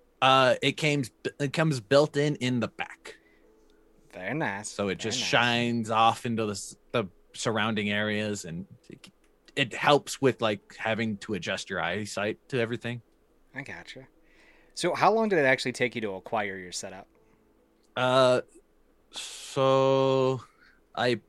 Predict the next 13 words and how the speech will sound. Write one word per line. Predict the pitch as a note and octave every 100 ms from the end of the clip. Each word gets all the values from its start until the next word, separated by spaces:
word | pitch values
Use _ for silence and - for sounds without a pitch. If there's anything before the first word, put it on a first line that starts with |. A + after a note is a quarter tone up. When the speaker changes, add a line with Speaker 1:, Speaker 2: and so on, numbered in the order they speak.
| _ -
Speaker 1:
bought | B2+ D3+ C#3+ - - - - _ _ _ _ _ _ _ _ _ _ _ _ -
the | A2+
monitor | A#2+ B2+ F3 F#3+ G3 G3 F3+ _ _ _ _ -
and | C#3 C#3+ C3+ A#2+
the | B2
tower | - B2+ C3 B2
at | A2+
the | A#2
same | - G#2 G#2+
time. | G2+ E2+ C#2 - G2 _ _ -
Speaker 2:
Mm-hmm. | A#2 A#2 A2+ A2+ _ - _ _ _ _ _ _ G#2
Speaker 1:
Uh, | A#2 A#2+ A#2 A2+ - _ _ _ -
which | A#2 - -